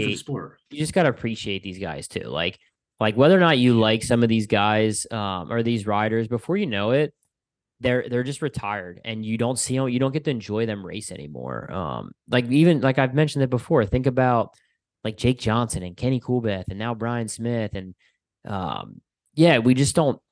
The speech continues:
Speaker 1: like, guys that you took for granted, man, they just, they're not out there
Speaker 2: Yep.
Speaker 1: anymore. And, and it's, you know, it's, it's crazy. Like,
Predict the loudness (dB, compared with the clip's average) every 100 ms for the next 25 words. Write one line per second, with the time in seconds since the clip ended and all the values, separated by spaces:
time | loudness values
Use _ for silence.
0 | _ -4 0 4 4 4 2 0 -2 -4
1 | -4 -12 -10 -6 -4 -4 -4 -2 0 0
2 | 0 -2 -2 _ -2 0 0 -2 -2 -2
3 | -2 -4 -6 -6 -4 -4 -4 -10 _ _
4 | _ _ 0 2 2 0 0 -4 -6 -10
5 | -8 -4 -2 -2 -4 -8 -6 -6 -2 0
6 | 2 2 -2 -4 -6